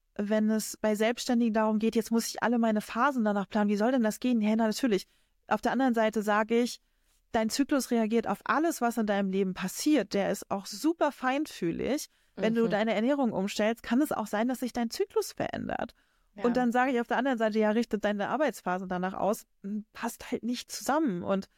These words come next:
Speaker 2: Ja.
Speaker 1: darum geht es auch, da mit so einer Flexibilität rein zu, also sich, also so auch im Kopf sich flexibler zu machen, dass es eben nicht so ist, "Und jetzt müssen wir in die nächste Schublade wieder rein."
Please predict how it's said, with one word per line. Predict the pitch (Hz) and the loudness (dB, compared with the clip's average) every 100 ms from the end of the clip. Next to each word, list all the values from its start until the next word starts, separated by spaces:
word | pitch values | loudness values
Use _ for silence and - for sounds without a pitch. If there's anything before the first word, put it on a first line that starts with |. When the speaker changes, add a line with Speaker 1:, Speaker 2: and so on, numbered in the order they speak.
| _ _ - | _ _ -14
Speaker 2:
Ja. | 165 | -4
Speaker 1:
darum | 226 233 247 | -2 0 0
geht | 247 269 | 0 -2
es | 247 - | -2 -2
auch, | 202 - - _ _ - | -4 -4 -18 _ _ -4
da | 226 | 0
mit | 240 | 0
so | 247 | 0
einer | 233 | 0
Flexibilität | 220 233 226 208 208 202 - 269 277 208 | 0 -2 -4 -6 -6 -8 -4 -4 -4 -4
rein | 196 196 | -4 -4
zu, | - 190 _ _ _ _ | -8 -10 _ _ _ _
also | 196 190 180 - | -4 -2 -4 -6
sich, | - - 214 _ _ - | -8 -6 -6 _ _ -4
also | 208 208 | -2 0
so | 202 - | -2 -2
auch | - | -4
im | 202 | -6
Kopf | - 370 - | -2 -4 -2
sich | - 214 | -4 -4
flexibler | - 185 - 320 359 180 | -2 -4 -2 -2 0 -2
zu | - 180 | -4 -4
machen, | 165 165 - 202 349 _ _ _ _ _ _ _ _ - | -2 -2 -2 -2 -4 _ _ _ _ _ _ _ _ -2
dass | 233 | -2
es | 254 | -2
eben | - 233 | 0 4
nicht | 247 359 | 4 2
so | - 214 | 2 0
ist, | 185 185 - _ _ - | 0 -2 -8 _ _ 0
"Und | 262 240 | 2 4
jetzt | 202 - | 2 0
müssen | 208 214 | 0 0
wir | 202 | 0
in | 196 | 0
die | 214 | 0
nächste | 330 - 226 | -2 -2 -4
Schublade | 214 175 78 - | -4 -4 -2 -2
wieder | - - - | -4 -8 -8
rein." | - - - | -6 -6 -6